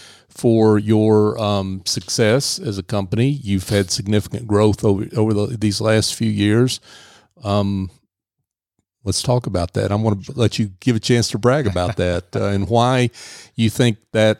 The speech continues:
Speaker 1: uh, you've been able to, uh, to, uh, notch those achievements.
Speaker 2: Sure. Uh,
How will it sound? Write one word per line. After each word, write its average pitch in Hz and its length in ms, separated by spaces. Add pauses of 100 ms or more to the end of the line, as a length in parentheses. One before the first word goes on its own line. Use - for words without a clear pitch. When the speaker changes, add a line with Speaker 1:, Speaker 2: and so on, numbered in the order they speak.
Speaker 1:
uh, 107 420
you've 117 220
been 120 100
able 104 380
to, 127 220
uh, - 100
to, 101 360
uh, 95 120 (100)
notch 123 640
those 107 260
achievements. 90 640 (160)
Speaker 2:
Sure. - 200 (1000)
Uh, 101 180